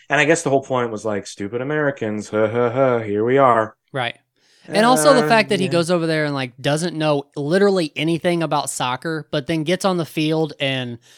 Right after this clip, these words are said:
Speaker 2: knows, like, drill, drills to run. And, and
Speaker 1: Well, I think
Speaker 2: and
Speaker 1: that was
Speaker 2: stuff
Speaker 1: all
Speaker 2: like that
Speaker 1: being
Speaker 2: too.
Speaker 1: dictated to him by the one dude,
Speaker 2: You think?
Speaker 1: the dude that leaves the team, and the,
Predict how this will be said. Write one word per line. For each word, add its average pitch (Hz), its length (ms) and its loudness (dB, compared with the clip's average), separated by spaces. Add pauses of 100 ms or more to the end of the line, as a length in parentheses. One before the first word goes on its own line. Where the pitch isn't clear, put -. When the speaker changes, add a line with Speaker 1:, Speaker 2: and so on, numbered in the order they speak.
(180)
Speaker 2:
knows, 165 480 4
like, 151 300 0 (320)
drill, 143 420 -2
drills 151 360 0
to 139 120 -6
run. 113 400 -6 (880)
And, 147 140 -2 (260)
and 151 220 -4
Speaker 1:
Well, 135 80 4
I 135 40 0
think 165 120 2
Speaker 2:
and 170 80 -2
Speaker 1:
that 147 60 2
was 165 80 -2
Speaker 2:
stuff 143 100 6
Speaker 1:
all 131 60 8
Speaker 2:
like 131 80 0
that 135 80 0
Speaker 1:
being 120 120 -4
Speaker 2:
too. 139 180 -4
Speaker 1:
dictated 117 400 -4
to 120 200 -4
him 113 260 -4
by 104 440 -4 (360)
the 117 80 2
one 117 260 2
dude, 113 520 -2 (580)
Speaker 2:
You 131 120 -12
think? 139 240 -4
Speaker 1:
the 101 180 -2
dude 110 240 -4
that 104 200 -4
leaves 110 280 -6
the 107 100 -10
team, 107 440 -10
and 95 180 -14
the, 92 60 -16